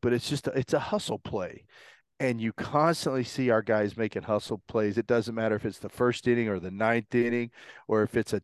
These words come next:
ten-run game or a, a zero zero game. They play the game the right way. I think D V H demands it of 'em. And good baseball beats bad baseball, and, and, and you see what happened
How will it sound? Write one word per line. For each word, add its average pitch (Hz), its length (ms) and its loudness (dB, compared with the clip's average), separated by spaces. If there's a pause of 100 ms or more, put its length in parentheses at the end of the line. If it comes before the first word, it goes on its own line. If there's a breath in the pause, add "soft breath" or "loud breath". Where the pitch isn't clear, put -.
ten-run 123 760 2
game 120 320 0
or 101 340 0
a, 113 60 -2
a 104 240 0
zero 120 340 4
zero 110 380 2
game. 95 340 -8 (540 loud breath)
They 117 120 4
play 135 340 4
the 143 100 0
game 113 400 -2
the 92 80 -2
right 98 360 0
way. 101 380 0
I 87 60 -8
think 104 280 -6
D 117 180 0
V 113 180 2
H 110 260 -4
demands 104 540 -2
it 110 100 2
of 113 220 4
'em. 120 180 -6 (480 loud breath)
And 104 560 0 (140)
good 123 180 6
baseball 113 380 2
beats 107 260 -2
bad 95 300 -2
baseball, 98 560 0
and, 95 180 -6
and, 101 260 -6
and 95 280 -8 (360 loud breath)
you 123 140 -2
see 120 220 -2
what 101 160 2
happened 90 440 -4